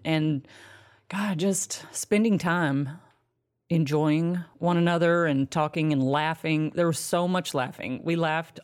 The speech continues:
all day. I think everyone there did. The music was so good. We just had such a wonderful time. And that Sunday, Dionne was just like, she couldn't believe how much stronger her back felt and how much taller she felt like she was standing up.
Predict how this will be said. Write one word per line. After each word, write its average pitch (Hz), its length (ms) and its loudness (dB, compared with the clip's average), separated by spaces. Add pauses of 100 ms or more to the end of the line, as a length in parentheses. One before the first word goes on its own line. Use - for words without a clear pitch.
all 160 280 2
day. 147 460 -2
I 156 80 -2
think 170 320 -4
everyone 156 760 -2
there 156 320 0
did. 131 380 -2
The 127 60 -4
music 160 360 0
was 156 120 -2
so 165 300 0
good. 139 440 -2
We 151 100 -2
just 165 280 -8
had 156 200 -4
such 151 240 -6
a 160 60 -4
wonderful 139 380 -4
time. 123 460 -6
And 131 380 -2 (840)
that 151 300 0
Sunday, 170 680 0
Dionne 160 400 0
was 147 200 -2
just 135 360 -6
like, - 280 -10
she - 160 -10
couldn't 165 220 -2
believe 151 540 -2
how 143 140 -4
much 135 300 -4
stronger 135 560 -2 (100)
her 135 80 -2
back 127 340 -4
felt - 520 -10
and 135 140 -4
how 147 180 -2
much 139 300 -4
taller 123 560 -4
she - 180 -6
felt 131 280 -4
like - 220 -8
she - 160 -12
was 131 140 -12
standing - 420 -14
up. - 100 -16